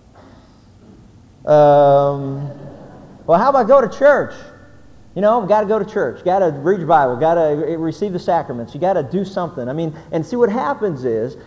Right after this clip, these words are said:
is that people fall back into the mindset of, "There's gotta be things I have to do, and there's gotta be some things that I have to stop doing to somehow or another get that scale to balance out in my favor so that God will look favorably on me,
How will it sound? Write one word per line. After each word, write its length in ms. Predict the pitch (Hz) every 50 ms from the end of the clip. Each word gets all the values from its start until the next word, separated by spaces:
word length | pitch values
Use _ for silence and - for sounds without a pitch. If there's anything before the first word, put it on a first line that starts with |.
| - -
is 140 | 175 165 151
that 200 | 185 165 160 -
people 240 | 233 240 220 214 -
fall 300 | 214 - 190 190 190 165
back 320 | 151 185 185 185 190 -
into 160 | 180 165 160
the 80 | 156 156
mindset 580 | 147 156 165 185 196 202 196 - 175 151 147
of, 320 | 151 - 139 143 143 135 135 - - - - -
"There's 160 | 156 156 135
gotta 280 | 156 202 226 277 269 233
be 100 | 247 226
things 260 | - - 220 214 185
I 100 | 185 151
have 360 | 143 151 180 196 208 208 202
to 80 | - 180
do, 420 | 135 143 139 117 107 98 101 123 - - - - - _ _ _ _ _ _ _
and 100 | - 156
there's 140 | 156 156 147
gotta 200 | 160 180 196 202
be 120 | 175 185
some 280 | 180 185 190 185 175 170
things 320 | - 165 175 170 170 170 143
that 100 | - 139
I 100 | 143 139
have 260 | 143 160 151 147 151
to 40 | 147
stop 400 | - - - 240 262 233 147 135
doing 400 | 147 135 120 107 104 113 127 131 - - _ _ _ - - _ _ _ _ _ _
to 80 | - 147
somehow 460 | 147 - 226 233 233 226 214 214 208
or 40 | 196
another 280 | 180 160 147 135 143 131
get 240 | 123 165 208 202
that 240 | - 190 180 170 -
scale 440 | - - - 185 180 170 160 143 139
to 100 | 127 123
balance 480 | 117 165 151 160 170 180 175 165 - 175
out 180 | 156 156 139
in 60 | 143
my 140 | 147 143 143
favor 640 | 127 - - 190 196 165 127 101 104 104 113 123 - - - _ _
so 160 | - - 151
that 160 | 143 127 117
God 240 | 147 156 160 156 156
will 100 | 156 147
look 260 | 143 151 147 147 143
favorably 680 | 165 175 202 220 190 175 143 123 101 117 117 120 117 117
on 240 | 117 110 113 113 110
me, 240 | 107 110 120 143